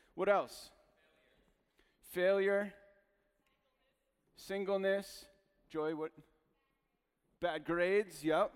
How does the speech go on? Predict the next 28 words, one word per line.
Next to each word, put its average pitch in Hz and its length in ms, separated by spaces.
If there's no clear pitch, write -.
good. 196 420
What 170 180
else? 208 400
Switching 185 460
major, 190 500
being 170 200
there 170 160
for 175 180
a 165 60
fifth 180 280
or 170 60
sixth - 400
year. 208 360
What 175 200
else? 214 380
Finances. 175 800
Can 160 140
I 156 100
actually 160 360
pay 175 240
for 151 180
this? 110 280
Why 175 180
am 214 120
I 202 180
even 175 260
doing 156 340
this? 104 380